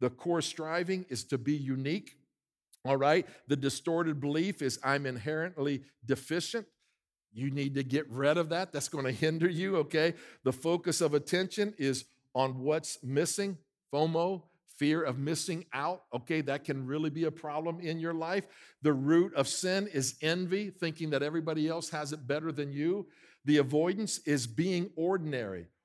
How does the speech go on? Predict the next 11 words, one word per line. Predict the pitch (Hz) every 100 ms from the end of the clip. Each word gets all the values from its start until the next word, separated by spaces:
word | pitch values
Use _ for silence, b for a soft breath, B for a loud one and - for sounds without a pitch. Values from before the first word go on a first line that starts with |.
| _
or | 143 131
blending | 110 147 165 180 175 175 160 b b _ _
in. | 160 165 135 95 80 - _ _ -
The |
primary | 113 170 165 165 170 165 151 160
fears | 151 - 180 196 220 -
is | - 135
being | 123 170 156 -
unknown | 143 170 165 160 175 214 202 - 123
or | 131
abandoned. | 127 156 165 190 196